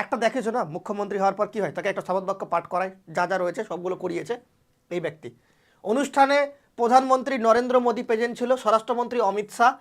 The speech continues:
এবং অন্যান্য বিশিষ্ট যে ব্যক্তি, সেটা কিন্তু ছিল। তাছাড়া রেখা গুপ্তা দিল্লির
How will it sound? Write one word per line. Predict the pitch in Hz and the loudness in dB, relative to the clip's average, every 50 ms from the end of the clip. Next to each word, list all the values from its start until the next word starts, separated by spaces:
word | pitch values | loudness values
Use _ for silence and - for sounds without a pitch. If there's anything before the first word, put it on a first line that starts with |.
| _ _ _ _ _ _ _ _ _ _ _ - 196 | _ _ _ _ _ _ _ _ _ _ _ 0 4
এবং | 220 254 269 269 269 220 226 | 6 6 6 6 4 0 0
অন্যান্য | 233 240 247 247 254 254 233 196 | 2 4 2 2 2 2 0 0
বিশিষ্ট | 220 202 233 220 - - 254 254 254 254 _ _ _ _ _ _ _ _ _ _ - - | -2 -4 -6 -8 -4 0 0 0 0 -2 _ _ _ _ _ _ _ _ _ _ -14 -8
যে | 185 175 208 | -2 2 2
ব্যক্তি, | 208 202 - - 240 226 - | 2 2 2 -6 -8 -6 -6
সেটা | 208 226 208 185 | -2 -2 -2 -2
কিন্তু | 208 208 214 - - | -2 -6 -6 -4 -2
ছিল। | 208 254 269 262 _ - | 0 0 0 -2 _ 2
তাছাড়া | 220 233 226 269 240 240 208 180 | 2 4 6 8 8 8 6 4
রেখা | 196 - 233 240 233 | 0 2 2 2 2
গুপ্তা | 233 - - 269 254 247 202 | 2 0 2 0 0 2 0
দিল্লির | 226 226 226 247 | -2 -4 -4 -4